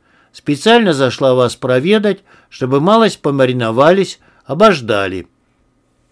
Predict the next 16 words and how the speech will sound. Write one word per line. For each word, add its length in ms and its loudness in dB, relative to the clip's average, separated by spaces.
Не 140 -4
бежать 460 4
же 140 -6
к 100 -12
ним, 300 -6
спотыкаясь. 1000 -4
Еще 340 0
возомнят 600 2
о 60 -4
себе". 560 -6
"А 140 -2
вы 160 4
сильный 400 0
политик, 680 0
Ирина 360 0
Ивановна", 580 -2